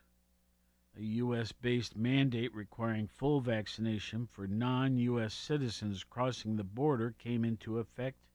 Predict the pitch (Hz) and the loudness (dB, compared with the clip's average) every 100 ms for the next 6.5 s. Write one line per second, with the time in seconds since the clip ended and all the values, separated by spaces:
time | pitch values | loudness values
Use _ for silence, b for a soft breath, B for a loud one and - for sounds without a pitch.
0 | _ _ _ - 185 135 80 - _ _ | _ _ _ -6 -2 -2 -4 -10 _ _
1 | _ _ _ _ _ _ _ _ _ _ | _ _ _ _ _ _ _ _ _ _
2 | _ _ _ _ _ _ _ _ _ _ | _ _ _ _ _ _ _ _ _ _
3 | _ _ 104 - 127 135 165 175 180 - | _ _ -12 -4 0 4 4 4 2 -2
4 | _ - _ 156 120 - 131 151 170 175 | _ -20 _ -8 -6 0 2 4 4 4
5 | 175 120 - 147 - 151 156 143 127 139 | 2 -2 0 0 2 0 -2 0 2 2
6 | 117 101 135 - | 2 -2 -6 -12